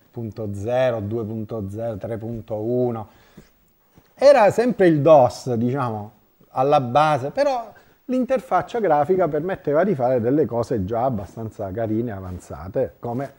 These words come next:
le prime navigazioni su internet, ok? Cosa che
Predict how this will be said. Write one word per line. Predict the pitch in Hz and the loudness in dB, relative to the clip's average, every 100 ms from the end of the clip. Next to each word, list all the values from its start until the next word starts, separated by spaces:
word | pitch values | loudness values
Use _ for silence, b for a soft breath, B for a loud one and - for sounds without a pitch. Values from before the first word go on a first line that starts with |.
| b b | b b
le | - 123 | -6 -4
prime | 113 139 135 | 0 0 -2
navigazioni | 120 117 120 139 - 120 123 | -4 0 0 0 -2 -4 -2
su | 104 104 | -2 -2
internet, | 120 80 90 80 76 78 _ _ _ - | -4 -6 -14 -16 -18 -20 _ _ _ -14
ok? | 98 135 160 - - B B B B B B _ - | -10 -8 -8 -8 -12 B B B B B B _ -4
Cosa | 113 101 | -2 0
che | 110 110 | -2 -4